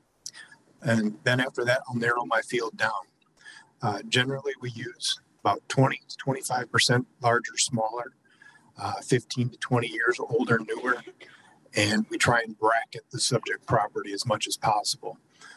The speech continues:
so that we're coming at the house, the subject, from all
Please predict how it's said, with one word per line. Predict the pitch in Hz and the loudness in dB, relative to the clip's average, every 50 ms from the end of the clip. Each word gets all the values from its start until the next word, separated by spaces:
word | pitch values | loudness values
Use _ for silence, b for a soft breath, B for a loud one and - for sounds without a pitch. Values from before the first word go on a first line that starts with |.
| B B | B B
so | - - 120 | 0 4 4
that | 110 117 - - | 4 4 2 -2
we're | 107 104 | -10 -4
coming | - - 143 135 135 131 123 120 | -2 2 2 2 0 0 -4 -10
at | 117 117 - - | -10 -10 -10 -8
the | 110 107 | -4 0
house, | - 117 110 113 113 - - - - _ _ _ _ _ _ | 2 2 2 0 -2 -8 -12 -12 -12 _ _ _ _ _ _
the | - 101 | -6 -2
subject, | - - 131 117 - - 110 104 - _ - - | 0 2 2 2 0 0 -8 -10 -10 _ -16 -16
from | - - 117 110 107 - | -6 -2 0 0 0 2
all | - 113 113 110 113 | 2 2 2 2 0